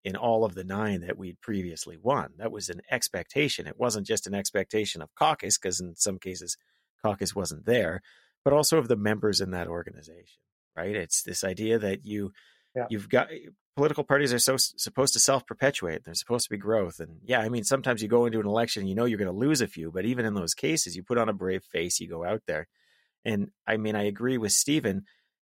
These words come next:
Speaker 1: The people who are at jeopardy know they're at jeopardy. I mean, you could basically take out a map of Calgary and say, anything touching the ed-, the edge of the city,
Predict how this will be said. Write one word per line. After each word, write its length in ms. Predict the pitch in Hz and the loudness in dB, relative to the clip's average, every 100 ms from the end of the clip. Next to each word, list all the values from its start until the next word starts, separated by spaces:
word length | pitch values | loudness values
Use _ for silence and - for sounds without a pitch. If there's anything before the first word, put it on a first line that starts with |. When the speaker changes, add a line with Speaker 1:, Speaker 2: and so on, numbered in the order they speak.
| - | -6
Speaker 1:
The 80 | |
people 340 | - 185 190 143 | -2 -2 0 2
who 100 | 139 | 4
are 160 | 127 | 6
at 100 | 113 | 4
jeopardy 460 | 92 113 156 131 90 | 4 2 2 -2 -4
know 300 | 98 110 139 | 0 2 4
they're 140 | 127 104 | 4 2
at 100 | 85 | 0
jeopardy. 460 | 95 117 - 80 87 | -2 -4 -4 -4 -4
I 40 | |
mean, 180 | 98 101 | -4 -4
you 100 | 113 | -4
could 160 | 107 90 | -4 -2
basically 400 | 131 - - 90 | 0 0 -2 -4
take 220 | 107 107 | -2 0
out 80 | 101 | 0
a 40 | |
map 280 | 104 107 - | 0 -2 -4
of 80 | - | -2
Calgary 600 | 107 135 131 90 90 98 | 2 4 2 0 0 0
and 140 | 92 | 0
say, 340 | - 95 95 - _ _ _ _ - | -2 0 -2 -6 _ _ _ _ 0
anything 440 | 135 151 - 131 | 2 2 0 0
touching 340 | - 143 147 123 | 2 2 2 2
the 160 | 113 | 6
ed-, 160 | 127 123 | 6 6
the 120 | 120 - | 0 4
edge 200 | 139 139 | 4 4
of 80 | 120 | 2
the 80 | |
city, 460 | 113 127 151 214 202 | 4 4 2 0 -4